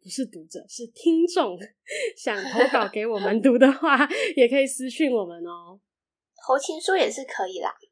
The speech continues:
Speaker 1: 诶，我们这是要转型成月老的节目吗？
Speaker 2: 开创副业，当红娘也是一个很不错的选择啊。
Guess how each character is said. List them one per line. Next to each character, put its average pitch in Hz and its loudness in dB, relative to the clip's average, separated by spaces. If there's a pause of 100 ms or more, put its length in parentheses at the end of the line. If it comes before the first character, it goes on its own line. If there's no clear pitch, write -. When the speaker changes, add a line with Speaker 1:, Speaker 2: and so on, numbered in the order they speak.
(180)
Speaker 1:
诶， 269 -4
我 269 2
们 185 -6
这 302 0
是 285 -2
要 302 0
转 202 -2
型 175 -10
成 196 -10
月 247 2
老 170 -6
的 175 -8
节 175 -6
目 214 -6
吗？ 185 -14 (300)
Speaker 2:
开 - -12 (120)
创 311 -8
副 262 -4
业， 240 -6
当 - -4
红 233 -10
娘 226 -10
也 196 -6
是 262 -14
一 - -14
个 294 -10
很 208 -14
不 196 -4
错 330 -4
的 277 -2
选 208 -4
择 202 -10
啊。 214 -2